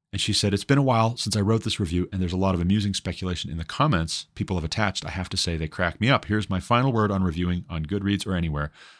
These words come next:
One of the most important elements of reading is that it allows each of us to react in the way we need to react without judgment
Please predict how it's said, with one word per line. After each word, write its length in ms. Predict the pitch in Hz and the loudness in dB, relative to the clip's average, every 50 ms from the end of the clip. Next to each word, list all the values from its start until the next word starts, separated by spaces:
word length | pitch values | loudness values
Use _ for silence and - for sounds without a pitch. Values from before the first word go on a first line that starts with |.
| _ _ - | _ _ -4
One 160 | 110 104 101 | 0 0 0
of 60 | 90 | 2
the 80 | 95 92 | 2 2
most 240 | 92 92 - - | 2 2 0 -2
important 340 | 95 90 - 120 - 110 101 | -4 -2 0 0 0 0 -2
elements 340 | - 90 90 90 90 78 - | -2 0 0 0 0 -2 -4
of 120 | 82 78 | -6 -4
reading 300 | 82 85 82 82 87 92 - _ _ _ _ _ _ _ _ - | -2 -2 0 0 -2 -4 -6 _ _ _ _ _ _ _ _ -8
is 180 | 90 82 - | -6 -6 -4
that 260 | - 90 85 82 - - | -2 -2 -2 -2 -4 -8
it 80 | - 85 | -8 -6
allows 380 | 80 80 85 92 98 98 - | -4 0 0 2 2 2 0
each 180 | - 110 107 - | 0 -2 -2 -2
of 80 | 113 120 | -2 -2
us 120 | 113 - | -2 -2
to 100 | - - | -2 -2
react 320 | 110 104 87 85 87 - | 0 0 0 0 -2 -4
in 80 | - 87 | -4 -4
the 60 | 80 | -2
way 180 | 76 82 80 85 | -2 -2 -2 -2
we 140 | 82 78 76 | -2 -2 0
need 200 | 80 101 131 - | 0 0 0 0
to 60 | - | 0
react 340 | 107 101 90 87 90 - - | -2 0 0 -2 -4 -6 -6
without 260 | 95 80 80 85 - | -4 -4 -4 -2 0
judgment 400 | 98 127 139 117 110 123 113 - | 2 2 2 2 2 0 0 -2